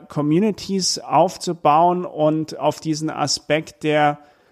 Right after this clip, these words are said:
wie kann ich ein Erlebnis digital schaffen, da wo die Leute extrem oft unterwegs sind digital, sind wir alle jeden Tag, äh, wie kann ich ein Erlebnis digital schaffen, das den, äh,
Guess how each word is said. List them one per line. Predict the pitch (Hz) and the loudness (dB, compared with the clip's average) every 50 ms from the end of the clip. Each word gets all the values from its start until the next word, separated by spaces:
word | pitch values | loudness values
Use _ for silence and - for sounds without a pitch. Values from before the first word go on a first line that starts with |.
| _ _ _ _ - | _ _ _ _ -8
wie | 151 156 156 | -4 -4 -4
kann | - - 160 151 156 151 | -2 0 2 2 4 4
ich | 151 151 - - - - | 2 0 -2 -4 -10 -4
ein | - 135 139 143 139 | 0 2 2 2 2
Erlebnis | 131 127 131 135 151 175 175 - 175 160 160 - - | 2 0 2 4 2 2 2 0 -2 -2 0 0 -2
digital | - 175 175 - 180 165 - - 151 139 143 143 | -4 -6 -4 -4 -4 -4 -2 2 4 4 4 4
schaffen, | - - 160 175 208 - - 226 233 247 240 - - | 2 0 0 0 0 0 -2 -4 -4 -4 -6 -4 0
da | 151 143 143 147 143 | 2 2 4 4 2
wo | 143 143 143 123 | 0 0 0 -2
die | - - 147 143 | -4 -2 0 2
Leute | 139 139 139 139 143 143 135 | 4 4 4 4 4 2 0
extrem | 113 139 - - - - 143 151 156 156 | 0 -2 -6 -8 -4 0 0 2 2 2
oft | - - 143 139 - - - | 2 2 2 2 0 -4 -4
unterwegs | 143 131 127 120 113 135 165 196 - - | -2 0 0 2 2 2 2 2 0 -2
sind | - 190 185 180 - | 0 0 0 0 0
digital, | 170 170 175 165 165 - 160 156 170 175 | -2 -2 -2 -2 0 0 2 2 2 2
sind | 160 143 135 131 - | 2 0 -2 0 0
wir | 120 110 | 0 2
alle | 113 151 175 175 | 2 2 2 2
jeden | 160 156 156 156 160 160 160 | 2 0 0 0 0 -2 -2
Tag, | - 147 147 151 160 - - _ _ _ _ _ _ _ - | 0 2 2 2 0 -2 -8 _ _ _ _ _ _ _ -6
äh, | 135 131 | -4 -2
wie | 143 151 | -2 -2
kann | 147 160 151 147 | 0 0 0 0
ich | 175 - | 0 0
ein | 139 | 0
Erlebnis | 123 123 131 143 - - 143 135 - - | 0 2 2 0 0 0 -2 -4 -2 -2
digital | - 151 151 143 - 151 135 135 | 0 0 0 2 2 2 2 2
schaffen, | - - 151 151 - 151 143 | 4 2 2 2 2 0 0
das | 139 139 139 - | 0 0 0 0
den, | - 139 135 139 135 131 - | 0 2 2 4 2 0 -2
äh, | - - 127 135 127 127 | -4 -4 -2 -2 0 -2